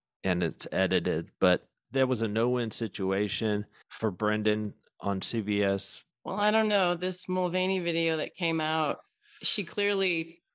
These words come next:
Speaker 2: made it in response to his morning appearance. And I think for my two cents, which could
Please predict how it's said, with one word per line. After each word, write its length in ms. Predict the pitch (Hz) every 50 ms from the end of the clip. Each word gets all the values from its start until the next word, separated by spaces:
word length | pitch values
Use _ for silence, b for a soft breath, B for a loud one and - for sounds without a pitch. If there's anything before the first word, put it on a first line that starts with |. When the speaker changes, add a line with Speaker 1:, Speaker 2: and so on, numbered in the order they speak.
| _
Speaker 2:
made 280 | - 202 196 185 185 180
it 80 | 180 170
in 120 | 175 165
response 580 | 156 156 160 - - - 151 151 160 147 - -
to 100 | - 151
his 540 | 147 147 143 135 131 135 135 135 - - - _ -
morning 380 | 170 170 160 160 151 135 151
appearance. 720 | 143 135 - - - 143 139 139 - - - - - - - -
And 120 | - 160
I 80 | 156 160
think 320 | 160 190 185 175 175 - _ _ _ _ -
for 160 | - 196 180
my 200 | 175 185 185 185
two 180 | 180 - 190 170
cents, 300 | - 170 156 156 156 -
which 260 | 175 165 - - -
could 180 | - 190 -